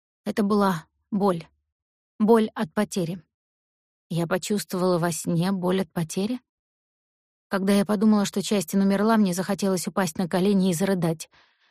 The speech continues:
Я чувствовала абсолютно то же самое, когда думала о возможной смерти Джереми.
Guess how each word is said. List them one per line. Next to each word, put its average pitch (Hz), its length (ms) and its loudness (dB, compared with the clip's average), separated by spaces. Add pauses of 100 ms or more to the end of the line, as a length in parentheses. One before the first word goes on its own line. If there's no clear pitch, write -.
Я 196 140 0
чувствовала 208 460 2
абсолютно 214 500 0
то 220 160 0
же 202 140 -2
самое, 196 400 0
когда 190 240 0
думала 202 360 4
о 208 140 -4
возможной 185 540 -2
смерти 196 380 -2
Джереми. 185 500 -2